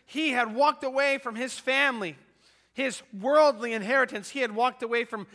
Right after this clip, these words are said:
everything that he knew in the land that he grew up in, his childhood home. And he had gone to a place that God said he was going to bring him to, but he didn't know where that place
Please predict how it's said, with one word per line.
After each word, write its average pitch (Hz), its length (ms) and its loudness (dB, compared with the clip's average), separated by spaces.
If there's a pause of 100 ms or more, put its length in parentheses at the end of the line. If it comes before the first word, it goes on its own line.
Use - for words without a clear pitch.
(140)
everything 254 460 -2
that 240 100 -6
he 247 120 -6
knew 254 400 -4
in 214 100 -4
the 208 100 -4
land 247 420 -4
that 214 120 -4
he 220 100 -8
grew 220 240 -6
up 254 220 0
in, 185 140 -4 (280)
his 240 160 -8
childhood 247 680 -2
home. 233 400 -6 (260)
And 254 120 2
he 262 80 0
had 220 160 -4
gone 285 320 2
to 269 120 -4
a 247 40 0
place - 460 -2 (220)
that 233 100 0
God 240 340 2
said 254 180 0
he 226 160 -8
was 226 180 -6
going 226 280 -6
to 196 40 -2
bring 277 220 -4
him 269 120 -4
to, 240 140 -10
but 233 120 -4
he 285 100 -6
didn't 294 180 -2
know 269 140 2
where 254 140 2
that 240 180 2
place 220 380 -4